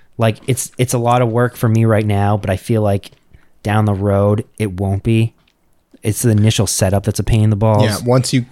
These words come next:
Speaker 2: get them raised, once you get a system going,
Speaker 1: Right.
Speaker 2: once you know how, like, what you have to do to get it done.
Speaker 1: Yeah. Same thing with my garden and my bees. Like, the, the setup, this is the hardest year, I think, was, was, is this
Speaker 2: You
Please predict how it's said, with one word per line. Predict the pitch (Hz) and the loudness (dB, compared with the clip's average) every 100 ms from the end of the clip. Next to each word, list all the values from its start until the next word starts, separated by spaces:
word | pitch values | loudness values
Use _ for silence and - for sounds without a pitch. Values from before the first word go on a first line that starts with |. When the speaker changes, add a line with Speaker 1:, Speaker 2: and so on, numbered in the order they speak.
| - | -6
Speaker 2:
get | - 120 | -2 0
them | 110 107 | 0 0
raised, | 107 107 104 101 98 - - 151 | 0 0 0 -2 -4 -10 -12 -4
once | 113 - - | -2 -2 -4
you | - 113 110 | -4 -2 0
get | 117 98 | 0 -2
a | |
system | - - 120 - 110 104 | -4 -4 -4 -2 0 0
going, | 104 98 98 92 95 | 0 -2 -2 -2 0
Speaker 1:
Right. | 101 92 98 | 0 0 -2
Speaker 2:
once | 107 113 - | -2 -2 -2
you | 113 | -2
know | 104 110 110 107 | 0 0 0 -2
how, | 98 - 104 95 | -4 -4 -4 -4
like, | 107 101 | -4 -4
what | 117 - | -4 0
you | 117 | -2
have | 104 | -2
to | 101 | -2
do | 104 | -2
to | 101 | -2
get | 101 92 | -4 -6
it | - | -4
done. | 98 90 87 87 - - | -4 -2 -4 -6 -10 -14
Speaker 1:
Yeah. | - 101 90 - | -8 -6 -6 -8
Same | - 160 | -4 -2
thing | 180 180 | 0 0
with | 156 | 0
my | 120 | 0
garden | 98 104 104 107 | -2 0 0 2
and | 107 | 2
my | 95 | 0
bees. | 90 101 92 87 | 0 0 0 -2
Like, | 95 - | -6 -4
the, | 113 - - - | -6 -8 -10 -6
the | - | -4
setup, | - 123 101 92 - | 0 0 2 -2 -4
this | 127 143 | -2 0
is | 160 | 0
the | 127 | -2
hardest | - 117 101 92 | 0 0 0 -4
year, | 98 95 | -4 -4
I | 85 | -4
think, | - 82 82 | -6 -8 -6
was, | 95 82 - - 104 | -6 -6 -10 -10 -2
was, | 98 87 | -2 0
is | 107 90 | -4 0
this | |
Speaker 2:
You | 104 | 0